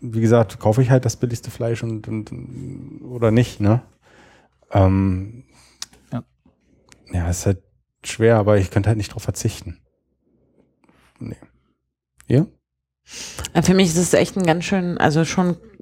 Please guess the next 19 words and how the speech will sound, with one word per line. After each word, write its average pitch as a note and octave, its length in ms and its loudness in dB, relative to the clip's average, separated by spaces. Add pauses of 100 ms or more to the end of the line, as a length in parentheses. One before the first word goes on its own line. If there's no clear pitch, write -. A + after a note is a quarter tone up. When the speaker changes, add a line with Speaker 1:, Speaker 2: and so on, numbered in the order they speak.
(480)
Speaker 3:
ein F3+ 260 -4
Thema, A3+ 300 4
mit G#3+ 140 2
dem F#3+ 100 0
ich F#3 100 -2
mich G3 280 -6
lange G#3+ 400 4
und F#3+ 160 0
viel C4+ 380 4
und G3 320 -4 (100)
immer A3+ 260 2
beschäftige. A3+ 720 -2 (1000)
Ich - 180 -6
esse F#3 320 2 (720)
vielleicht - 380 -6
zweimal G#3 420 2
im G3 60 -2
Jahr F3+ 180 2
Fleisch, - 540 -2